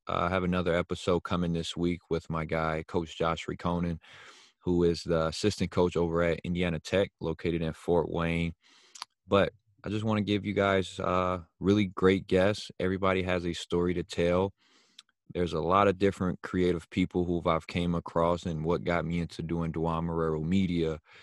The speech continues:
uh, what got me thinking outside the game of basketball, because covid then fucked up a lot of stuff for us athletes. And, you know, salute to those guys that are overseas and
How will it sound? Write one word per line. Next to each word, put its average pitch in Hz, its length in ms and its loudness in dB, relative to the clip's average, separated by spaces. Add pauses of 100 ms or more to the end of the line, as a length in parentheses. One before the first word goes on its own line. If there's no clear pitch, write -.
(260)
uh, 78 180 -4
what 85 220 0
got 92 260 2
me 92 140 -2
thinking 87 340 -4
outside 87 460 0
the 82 60 -6
game 85 240 -2
of 78 100 -4
basketball, 82 640 -2
because - 300 -6
covid 82 520 0 (480)
then 78 380 -4
fucked - 340 -2
up 82 140 0 (140)
a 85 40 -2
lot 82 180 2
of 80 80 -2
stuff 85 260 0
for 82 280 0
us - 340 -8
athletes. 82 600 -4
And, 80 200 -6 (500)
you 90 80 -2
know, 80 140 -2
salute 95 340 0
to - 120 -6
those 90 180 2
guys 87 300 0
that 85 120 0
are 85 220 4
overseas 82 720 -4
and 80 280 -6